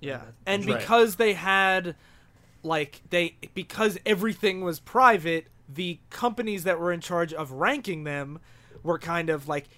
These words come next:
Speaker 1: in on it and were just giving triple A's to things that didn't deserve it.
Speaker 3: Right.
Speaker 2: Yeah.
Speaker 3: And the, basically the main characters in this movie want to short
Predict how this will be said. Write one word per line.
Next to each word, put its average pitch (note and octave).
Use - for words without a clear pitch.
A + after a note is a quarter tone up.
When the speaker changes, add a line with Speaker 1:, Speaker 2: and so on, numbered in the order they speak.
Speaker 1:
in A#3+
on E3
it D#3
and F3
were E3+
just D#3
giving F3+
triple F3+
A's E3
to E3
things D#3+
that C#3
didn't C#3
deserve B2
it. -
Speaker 3:
Right. A2
Speaker 2:
Yeah. A#2+
Speaker 3:
And D#3+
the, C3
basically F#3
the D#3
main E3+
characters E3
in D3
this B2+
movie C3+
want C3+
to C3
short C#3+